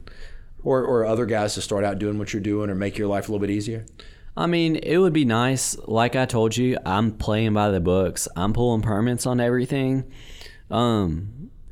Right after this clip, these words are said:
Speaker 2: in these historic districts, if you're making a house really nice, it'd be, it would be nice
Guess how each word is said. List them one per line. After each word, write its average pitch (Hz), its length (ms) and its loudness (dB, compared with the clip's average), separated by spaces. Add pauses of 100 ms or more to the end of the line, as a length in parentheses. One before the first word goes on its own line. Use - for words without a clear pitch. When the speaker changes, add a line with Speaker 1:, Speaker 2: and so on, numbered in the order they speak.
(120)
Speaker 2:
in 113 160 2
these 113 200 2
historic 120 440 2
districts, 113 720 0
if - 180 -4
you're 107 100 2
making 104 320 2
a 98 60 0
house 101 260 0
really 104 220 2
nice, 101 380 -2
it'd - 240 -6
be, - 200 -2
it 151 180 2
would 135 240 4
be 127 140 2
nice 104 560 0